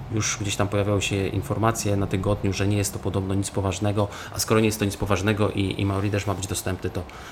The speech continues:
naszym zdaniem z opcji, jeżeli chodzi o napastników na tę najbliższą kolejkę, Mauridesz wygląda po prostu najlepiej. Ale były też opcje inne, które rozważaliśmy. Tutaj może Tomek,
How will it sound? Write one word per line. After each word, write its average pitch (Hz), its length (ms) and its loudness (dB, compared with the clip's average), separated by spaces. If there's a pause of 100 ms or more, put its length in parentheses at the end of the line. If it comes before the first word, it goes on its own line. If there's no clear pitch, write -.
naszym 107 240 2
zdaniem 101 320 0 (320)
z - 180 -10
opcji, - 600 2
jeżeli 101 240 0
chodzi 107 180 2
o 104 40 2
napastników 104 540 -2
na 110 180 4
tę 117 100 0
najbliższą 104 480 0
kolejkę, 98 440 0 (380)
Mauridesz 92 420 0
wygląda 90 340 -2
po 90 100 -8
prostu 90 400 -4 (640)
najlepiej. 107 680 6 (600)
Ale 240 400 6
były 170 360 2
też 170 180 -2
opcje - 260 -2
inne, 117 220 0
które - 160 -6
rozważaliśmy. 113 560 0
Tutaj 107 220 0
może 107 200 2
Tomek, 110 260 2